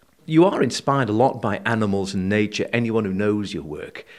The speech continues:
and we're standing in your studio now, and there's the lady with butterflies, there's an alligator,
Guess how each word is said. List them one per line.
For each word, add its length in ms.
and 140
we're 100
standing 400
in 80
your 80
studio 480
now, 480
and 180
there's 120
the 100
lady 240
with 220
butterflies, 960
there's 160
an 240
alligator, 800